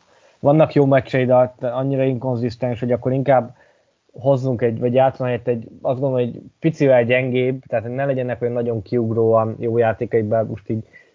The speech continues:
visszagondolva Briannek sem nagyon voltak olyan kiugróan nagyon jó játékai,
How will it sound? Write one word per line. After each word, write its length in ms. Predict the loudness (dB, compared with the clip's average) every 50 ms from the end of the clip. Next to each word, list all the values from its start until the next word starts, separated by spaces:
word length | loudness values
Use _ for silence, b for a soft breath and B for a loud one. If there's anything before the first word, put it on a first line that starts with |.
| b b b _
visszagondolva 640 | -4 -2 -2 0 0 0 0 2 2 2 2 2
Briannek 440 | 2 2 4 4 2 2 0 -4 -8
sem 140 | -8 -6 -4
nagyon 240 | -4 -2 -2 -2 -2
voltak 320 | 0 -2 -2 -2 -4 -6
olyan 160 | -6 -6 -8
kiugróan 560 | -4 -2 0 0 0 2 0 0 0 0 0 0
nagyon 280 | -2 -2 -2 0 0
jó 160 | 0 2 2
játékai, 720 | 4 4 4 4 2 0 -2 0 2 4 4 4 2 0